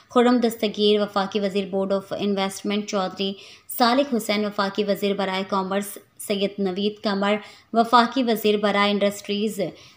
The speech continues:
सैयद मुर्तज़ा महमूद, वजीर मुमलिकत बराए पेट्रोलियम मुसद्दिक मलिक, मेंबर कौमी असम्बली शाहिद खाकान अब्बासी, सूबाई वजीर कानून मलिक अहमद खान, मुतल्लिका वजारतों के आला हुकाम और टेक्सटाइल सेक्टर के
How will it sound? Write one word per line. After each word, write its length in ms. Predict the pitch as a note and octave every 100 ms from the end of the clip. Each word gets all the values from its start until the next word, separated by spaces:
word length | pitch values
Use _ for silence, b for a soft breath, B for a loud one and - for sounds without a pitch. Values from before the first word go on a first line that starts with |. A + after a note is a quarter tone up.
| B
सैयद 260 | C4 B3+ A#3+
मुर्तज़ा 400 | A3 A3 G#3+ G#3+
महमूद, 380 | G#3 G3 G#3+ G#3+
वजीर 320 | G3+ G3+ G3+
मुमलिकत 440 | G3 G3+ G3 G#3 G3
बराए 300 | F#3 F#3 F#3+
पेट्रोलियम 540 | G3 F#3+ G3+ G#3 G#3 A3+
मुसद्दिक 460 | G#3 G3+ F#3 G3 -
मलिक, 360 | G3 G3+ G#3 B B B -
मेंबर 260 | A#3 B3 C#4+
कौमी 300 | C4+ B3 B3
असम्बली 400 | A#3+ A#3 A3 A#3
शाहिद 300 | B3 A3 A3
खाकान 540 | - G#3 G3+ G#3 G#3 G#3
अब्बासी, 520 | G3+ G3+ G3 G3 A3+
सूबाई 280 | A3 A3+ A#3+
वजीर 260 | A3 G3+ G#3 G#3
कानून 420 | G3 G3 G#3+ F#3+
मलिक 260 | G3 G3 - -
अहमद 360 | F#3+ G3 G#3 -
खान, 300 | G3+ F#3+ G3+ B B B
मुतल्लिका 420 | A#3+ B3+ C4 C4+ C#4
वजारतों 500 | A#3+ A3+ A3 A3 A#3
के 140 | B3
आला 200 | A3 G#3
हुकाम 400 | G#3 G3+ G#3 A3 A#3
और 60 |
टेक्सटाइल 480 | A3 G3 - G#3+ G3+
सेक्टर 680 | G3 G3 - - - G#3+ G#3
के 140 | -